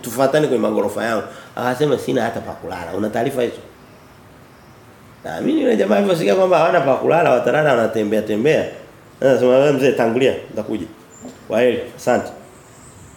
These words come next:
Eh. Tuwe tayari kumpokea Kristo wa mateso. Yule Kristo wa msalabani sio m-, Kristo wa utukufu sana. Anasema kwa vile tunapitia katika fara-, dhiki,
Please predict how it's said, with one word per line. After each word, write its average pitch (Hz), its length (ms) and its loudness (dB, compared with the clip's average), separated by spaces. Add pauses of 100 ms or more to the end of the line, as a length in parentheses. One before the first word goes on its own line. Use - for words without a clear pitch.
(140)
Eh. 113 180 -2 (1160)
Tuwe 240 160 2
tayari 233 460 4
kumpokea 196 420 0
Kristo 185 460 0
wa 147 60 4
mateso. 147 500 2 (360)
Yule 277 260 6 (120)
Kristo 262 220 4
wa 247 60 4
msalabani 214 460 4
sio 254 140 4
m-, 214 320 2
Kristo 214 300 4
wa 170 160 6
utukufu 165 380 -2
sana. 160 520 2 (1600)
Anasema 202 260 2
kwa 170 120 4
vile 240 240 4
tunapitia 180 460 2
katika 175 280 2
fara-, 127 380 -2 (180)
dhiki, 190 600 2